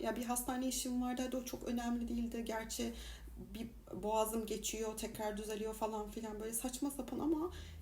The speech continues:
e, elime kitap alamıyorum. Sadece geceleri okuyabiliyorum. Bir de sabah yedide uyanıyorum. Yirmi yirmi beş dakika öyle okuyorum. O da neden? Yani zaten okuyorum illaki ama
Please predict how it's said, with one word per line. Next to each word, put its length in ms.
e, 60
elime 260
kitap 320
alamıyorum. 640
Sadece 420
geceleri 460
okuyabiliyorum. 580
Bir 40
de 80
sabah 360
yedide 280
uyanıyorum. 640
Yirmi 240
yirmi 200
beş 240
dakika 440
öyle 260
okuyorum. 580
O 100
da 60
neden? 460
Yani 180
zaten 260
okuyorum 440
illaki 500
ama 320